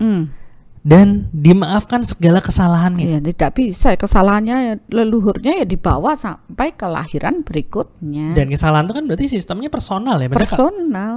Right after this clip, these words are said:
Speaker 2: saya salah sama Bunda ya, saya harus minta maaf ke Bunda.
Speaker 1: Iya.
Speaker 2: Nggak bisa saya salah sama Bunda, udah gitu, eh, Deva atau siapapun misalnya, ini yang nanya, eh, Wayan Zoe yang minta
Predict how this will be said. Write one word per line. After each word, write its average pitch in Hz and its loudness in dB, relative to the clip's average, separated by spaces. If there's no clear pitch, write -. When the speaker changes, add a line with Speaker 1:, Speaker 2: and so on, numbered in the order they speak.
Speaker 2:
saya 220 2
salah 151 0
sama 143 -4
Bunda 123 -6
ya, 247 -2
saya - -4
harus - 2
minta 139 -6
maaf 196 -6
ke 160 -6
Bunda. 190 2
Speaker 1:
Iya. 226 0
Speaker 2:
Nggak 139 -4
bisa 240 -2
saya 220 -2
salah 165 -2
sama 160 -6
Bunda, 147 0
udah 143 -2
gitu, 131 -2
eh, 143 -2
Deva 156 -2
atau 135 -6
siapapun 139 -4
misalnya, 151 0
ini 156 2
yang 151 0
nanya, 160 0
eh, 139 -6
Wayan 131 -4
Zoe 156 -2
yang 143 -6
minta 135 -10